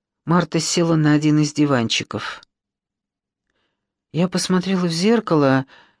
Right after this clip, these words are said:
и в очередной раз не узнала себя. Под драпировкой горловины легко угадывалась грудь. Декольте на спине едва прикрывало ягодицы.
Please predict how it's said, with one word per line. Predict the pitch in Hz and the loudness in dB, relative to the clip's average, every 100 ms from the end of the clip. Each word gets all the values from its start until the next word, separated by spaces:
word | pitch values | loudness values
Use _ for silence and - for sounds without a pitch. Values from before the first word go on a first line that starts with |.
| _ | _
и | |
в | 156 | 0
очередной | 156 - 170 175 190 | 0 0 -2 0 0
раз | 185 180 - | 2 0 0
не | 180 | 0
узнала | 180 180 170 123 110 | 0 2 2 2 0
себя. | - 127 120 110 98 - _ _ _ _ _ _ _ _ _ _ _ _ _ _ _ _ | -2 -2 2 0 0 -8 _ _ _ _ _ _ _ _ _ _ _ _ _ _ _ _
Под | 160 | -2
драпировкой | 156 160 175 175 160 - 160 | 0 -2 0 0 -2 -2 -2
горловины | 151 165 160 160 170 165 | 0 0 2 2 2 2
легко | 160 151 - 170 | 0 -2 -4 -4
угадывалась | 160 165 151 151 160 156 | 0 0 0 0 0 -2
грудь. | 151 147 131 - - - _ _ _ _ _ _ - - - | -2 0 -2 -4 -10 -12 _ _ _ _ _ _ -20 -20 -6
Декольте | 170 185 196 - 220 | -2 0 -2 2 2
на | 170 | 2
спине | 156 - 175 175 | 0 -2 0 2
едва | 170 156 165 175 | 0 0 0 0
прикрывало | 175 170 - 165 165 160 | 0 -6 -2 0 2 2
ягодицы. | 160 190 190 135 127 123 117 - 127 113 | 0 2 2 2 0 -2 -4 -4 -2 -2